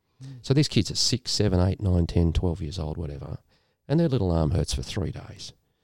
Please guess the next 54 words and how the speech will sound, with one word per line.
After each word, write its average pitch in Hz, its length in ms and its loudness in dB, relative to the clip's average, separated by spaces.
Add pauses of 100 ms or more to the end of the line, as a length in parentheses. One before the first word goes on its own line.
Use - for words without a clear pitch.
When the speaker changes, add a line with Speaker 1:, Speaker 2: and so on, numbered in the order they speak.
(160)
Speaker 2:
So 185 120 2
they're 180 100 8
not 180 120 6
keen 143 200 8
to 110 80 4
come 92 160 4
back 92 180 2
and 80 80 0
get - 160 -6
that 80 120 -4
injection. - 580 -6 (120)
Now, 98 100 -2
if 92 120 -2
you 107 200 0
don't 117 220 8
get - 140 -4
that - 140 -6
injection, - 500 -12 (300)
don't 120 100 4
forget, 120 200 4
you're 117 100 4
gonna 135 140 8
have 123 180 4
that - 180 4
injection 110 420 6
every 92 160 4
twenty-one 104 360 6
days 92 240 0
for - 80 -10 (120)
ten 85 360 0 (320)
years. 76 500 -6 (500)
If - 80 -20
you - 60 0
don't 117 240 6
get - 80 0
that 98 140 0
injection, 101 580 -8
you're 101 120 -6
gonna 80 180 -6
die. - 240 -8 (720)
So - 140 -2
it's 139 220 0
really 147 340 6
serious 85 380 -2
stuff - 200 -6
that - 100 -10
we're 76 80 -6
trying 85 200 -2
to 67 60 -6
sort - 240 -4
up - 100 -8
out - 140 -8
there. 85 160 -4
And 90 180 0